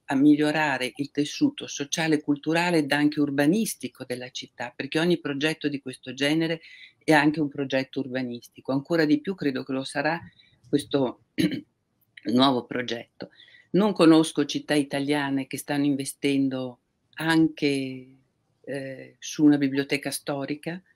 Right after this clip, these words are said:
e probabilmente saremo un esempio unico anche in Europa. Se in questi anni si è investito, si è investito soprattutto, per fortuna dico io,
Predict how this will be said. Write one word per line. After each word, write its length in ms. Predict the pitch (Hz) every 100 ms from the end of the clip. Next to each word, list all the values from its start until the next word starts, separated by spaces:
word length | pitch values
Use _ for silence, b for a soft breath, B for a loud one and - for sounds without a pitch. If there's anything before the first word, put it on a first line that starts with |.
| b b b
e 120 | -
probabilmente 400 | 151 165 170 185
saremo 320 | 170 147 151 151
un 80 |
esempio 420 | 147 151 151 147 147
unico 380 | 147 147 147
anche 260 | 143 135 147
in 80 | 139
Europa. 560 | 135 131 127 - 131 120
Se 500 | - - 185 165 147
in 160 | 139 131
questi 300 | 151 147 151
anni 320 | 147 139 131
si 160 | - 143
è 60 |
investito, 720 | 131 127 131 - 151 151 170
si 140 | 156 139
è 20 |
investito 580 | 131 131 - 143 139 147
soprattutto, 880 | - - 135 131 - 123 - 147 151
per 140 | 127
fortuna 720 | - 127 120 - 127 120 131
dico 260 | 127 113 123
io, 300 | 123 135